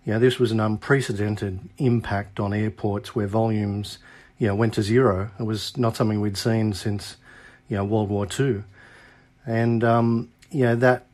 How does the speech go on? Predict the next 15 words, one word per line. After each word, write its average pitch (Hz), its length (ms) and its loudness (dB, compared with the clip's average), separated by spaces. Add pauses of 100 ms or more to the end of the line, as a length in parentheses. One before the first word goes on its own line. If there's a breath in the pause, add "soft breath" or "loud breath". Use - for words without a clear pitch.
was 127 160 0
very 123 320 6
unsettling 110 720 0
for 104 360 -2
a 107 100 -4
number 113 320 4
of 98 80 -4
stocks, - 420 -4
uh, - 240 -10
airport 113 480 -2
stocks - 340 -4
around 104 200 -2
the 110 60 -2
world. 104 460 -2 (680 loud breath)
Thankfully, 117 680 4